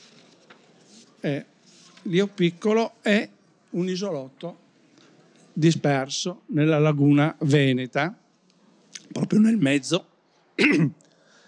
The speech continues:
Vicino si vede il campanile di Burano e di, e tutte le altre, e di tutte le altre isolette. Si raggiunge prevalentemente in bicicletta. Un tempo vi erano gli orti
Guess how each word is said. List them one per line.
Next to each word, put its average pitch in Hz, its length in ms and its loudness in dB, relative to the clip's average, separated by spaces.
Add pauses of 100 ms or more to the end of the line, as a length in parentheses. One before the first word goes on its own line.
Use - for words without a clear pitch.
(360)
Vicino 147 440 0
si 131 160 0
vede 131 300 -2
il 113 60 -8
campanile 123 840 -4 (760)
di 120 380 0
Burano 117 800 -6 (1300)
e 127 180 -2
di, 123 500 -4 (120)
e - 200 -8
tutte 151 280 -6
le 123 100 0
altre, 120 420 -4
e - 60 -10
di 127 120 -6
tutte 127 260 -4
le 117 80 -4
altre 117 240 -4
isolette. 117 420 -4
Si 208 140 2
raggiunge 202 540 2
prevalentemente 180 1160 -2 (100)
in 170 160 0
bicicletta. 135 840 -4 (840)
Un 156 140 0
tempo 196 320 2
vi 160 120 2
erano 165 340 2
gli 143 140 4
orti 135 580 -2